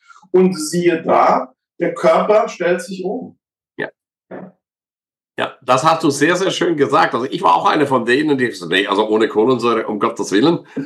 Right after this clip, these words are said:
Speaker 2: da geht schon mal gar nichts.“ Und ich habe jetzt auch tatsächlich mir so ein Gerät geholt, ja. Und, äh, du warst ja dann bei mir und, äh, ich kann einfach nur sagen, es ist absolut sensationell. Es ist sowas von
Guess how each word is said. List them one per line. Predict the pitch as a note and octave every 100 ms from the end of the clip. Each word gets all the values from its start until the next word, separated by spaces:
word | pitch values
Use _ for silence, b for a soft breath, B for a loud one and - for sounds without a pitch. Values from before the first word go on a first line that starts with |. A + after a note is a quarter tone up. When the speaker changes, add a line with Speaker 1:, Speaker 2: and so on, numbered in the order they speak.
| B -
Speaker 2:
da | A#2+
geht | G#2 A2+
schon | - G#2+
mal | F2+
gar | E2+ F#2+
nichts.“ | C#3+ E3+ F3 - -
Und | G#2+ G#2 G#2 G#2 -
ich | G2+
habe | G#2+
jetzt | G#2
auch | F2 -
tatsächlich | - - - - C3+
mir | B2
so | A#2+
ein | A2
Gerät | F2 D#2+ E2 -
geholt, | C3 C#3 G#3 G#3
ja. | G2 C3+ E3+ B B B B -
Und, | G2+ G2+ G2+ G2+ G2+ -
äh, | G#2 G#2 G#2 G#2 G2 F#2+ E2 E2 E2 _ _ G#2+
du | G#2+ A2+ G#2
warst | A2+ A2
ja | G2+
dann | G2 G2
bei | G2+
mir | G2+ A2+ - F#2+
und, | F#2+ - G#2+ G#2+ G#2+ A2
äh, | G#2+ F#2+
ich | A2 A2
kann | - F#2+
einfach | F#2 F#2+
nur | G2+
sagen, | E2+ E2 F2 -
es | D#2+
ist | F2
absolut | D2 - - F2
sensationell. | - - - - - - - -
Es | F#2+ -
ist | -
sowas | G#2+ C2+ - - G2+ -
von | G2+